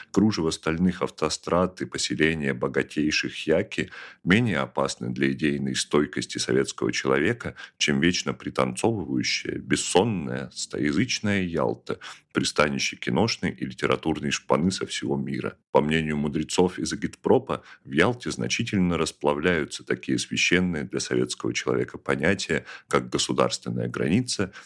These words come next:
серпасто-молоткастый паспорт, бдительность, патриотический долг, писал в романе "Остров Крым" писатель-шестидесятник Василий Аксенов. Ялта, залитая солнцем и безмятежная, спасает туристический сезон в Крыму в одиночку.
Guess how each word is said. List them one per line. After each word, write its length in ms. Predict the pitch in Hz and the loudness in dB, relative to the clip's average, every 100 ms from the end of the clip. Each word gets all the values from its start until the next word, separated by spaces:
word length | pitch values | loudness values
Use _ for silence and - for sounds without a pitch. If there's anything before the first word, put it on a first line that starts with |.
| - | -2
серпасто-молоткастый 1200 | - - - 69 - 57 62 65 - 65 - - | 0 2 2 0 -2 -2 -2 -2 -2 -4 -4 -8
паспорт, 640 | - 98 101 - 80 - - - | 0 0 0 -2 -6 -8 -20 -12
бдительность, 840 | 60 71 92 - 80 78 67 - - - | -6 -4 -4 -2 -2 -2 -4 -8 -18 -8
патриотический 840 | - - 65 65 58 - - - | -8 0 0 2 -4 -6 -8 -10
долг, 460 | - - - - _ _ _ | -2 0 0 -2 _ _ _
писал 340 | - - 65 | -2 2 0
в 60 | 62 | 0
романе 460 | 64 64 65 62 - | -4 -2 -4 -6 -4
"Остров 400 | 62 - 57 - | -4 -4 -8 -6
Крым" 340 | - 98 120 - | 0 2 0 -4
писатель-шестидесятник 1400 | - - 57 - - - - - - - 92 - 69 - - | -4 -2 -2 -4 -6 -6 -6 -6 -2 0 0 -2 -10 -10 -12
Василий 440 | - - 76 71 - | -6 -2 0 0 -2
Аксенов. 480 | - - - - - _ _ - | -6 -6 -8 -10 -16 _ _ -2
Ялта, 500 | 82 127 143 - 65 | 4 4 4 -2 -2
залитая 480 | 69 80 73 73 | 0 0 0 -2
солнцем 580 | 69 - 101 120 - 67 | -2 2 2 2 -2 -4
и 40 | 65 | -2
безмятежная, 1000 | 71 71 73 64 90 98 95 80 65 62 - _ - | -4 -2 -4 0 2 2 0 -4 -4 -6 -14 _ -10
спасает 540 | - - - 127 123 | 2 2 4 2 2
туристический 680 | 78 76 - 113 101 - 87 | 0 -2 0 -2 -2 -2 -4
сезон 420 | - 73 76 95 | -2 2 2 2
в 80 | 190 | 0
Крыму 300 | - 67 78 | -6 -2 0
в 40 | |
одиночку. 640 | 82 78 64 50 - - | 0 0 -2 -2 -6 -10